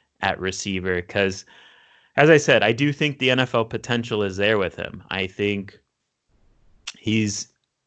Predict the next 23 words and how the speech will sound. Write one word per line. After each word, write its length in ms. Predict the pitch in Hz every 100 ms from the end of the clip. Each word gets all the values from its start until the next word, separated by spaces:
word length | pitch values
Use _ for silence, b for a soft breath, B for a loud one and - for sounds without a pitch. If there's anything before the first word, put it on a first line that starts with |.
| _ _ _
he's 320 | - 107 101
got 220 | 101 98 92
very 200 | 104 107
good 180 | 101
speed 460 | 92 - 127 135 135
for 140 | -
a 80 | 101
guy 260 | 95 98 98
that's 240 | 95 92
six 320 | - 117 - -
three, 300 | 110 113 107
two 160 | -
hundred 220 | 107 101 98
fifteen 460 | 113 - 104 95
pounds. 560 | 92 117 113 113 104 - b b b b
He 120 | - 104
has 200 | 101 95
very 300 | 98 98 98
good 200 | 95 92
fifty 360 | - 104 - 95
fifty 400 | - 110 - 104
ball 500 | 101 101 98 98 -
ability. 760 | - 95 110 117 117 120 120 117